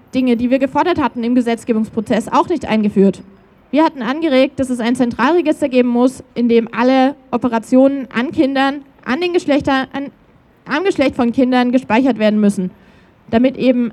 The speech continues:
alle Kinder, die operiert wurden, auch Zugriff auf ihre Datenlage und auf ihre Akten haben. Auch das wurde nicht umgesetzt. Uns wurde im Gesetzgebungsprozess versprochen, dass es in der nächsten Legislatur kommen muss.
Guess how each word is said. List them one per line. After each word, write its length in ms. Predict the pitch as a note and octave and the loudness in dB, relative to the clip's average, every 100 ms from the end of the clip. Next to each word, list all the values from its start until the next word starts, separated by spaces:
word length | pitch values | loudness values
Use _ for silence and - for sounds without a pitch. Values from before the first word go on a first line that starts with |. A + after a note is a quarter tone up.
| - | -6
alle 220 | A#3 D#4+ | -2 -2
Kinder, 320 | E4 D#4+ C#4+ C4+ | 0 -2 0 0
die 100 | C4 | 0
operiert 420 | B3 B3+ B3+ A3+ | 0 2 2 2
wurden, 460 | A3 A3+ A#3 A#3 A#3 - - | 2 2 2 -2 -6 -8 -2
auch 180 | A#3 | -2
Zugriff 540 | - - D#4+ A#3+ B3 B3+ - _ _ _ _ | 0 4 4 4 0 0 -6 _ _ _ _
auf 200 | - C4 | 0 0
ihre 180 | B3+ C4+ | 2 0
Datenlage 540 | A3+ A#3 B3 A#3+ A#3+ | 2 0 0 0 0
und 80 | A3 | 0
auf 160 | G#3 A#3+ | 0 0
ihre 160 | A#3+ B3 | 0 -2
Akten 300 | F4 C4+ C4 | -4 0 2
haben. 360 | G3 F#3+ F#3 - - - - _ - | 4 2 -2 -10 -20 -20 -20 _ -4
Auch 180 | C4+ D#4+ | 0 0
das 260 | F#3+ F4 | 0 -2
wurde 200 | C4 B3 | 0 2
nicht 180 | A3+ G#3+ | 2 2
umgesetzt. 640 | G#3+ G#3+ F#3 F#3+ F#3 - - _ _ _ _ _ _ _ _ - | 2 2 2 0 -2 -10 -20 _ _ _ _ _ _ _ _ -6
Uns 200 | B3 A#3+ | -4 0
wurde 200 | C4+ D#4 | 0 2
im 100 | D#4 | 2
Gesetzgebungsprozess 1200 | D#4 C4+ E4+ - D4+ D#4 - D4+ D#4+ C4+ C#4 - - - | 0 -2 -4 -4 -4 -4 -4 -4 0 0 -2 -6 -20 -4
versprochen, 720 | C4 C4 - C#4+ D#4+ A3 G3+ - _ _ _ _ _ | -2 -2 -2 -4 -2 -6 -6 -10 _ _ _ _ _
dass 240 | A#3+ D#4+ E4 | -2 0 0
es 120 | - | -4
in 120 | C#4+ | -2
der 120 | C4 | 0
nächsten 280 | C4 D4 C#4+ | -2 -4 -2
Legislatur 580 | C4+ C4+ C4+ B3+ C#4 C4 | -2 0 0 0 2 0
kommen 280 | D4 E4+ C4+ | 0 -2 2
muss. 280 | G3+ G3 | 2 0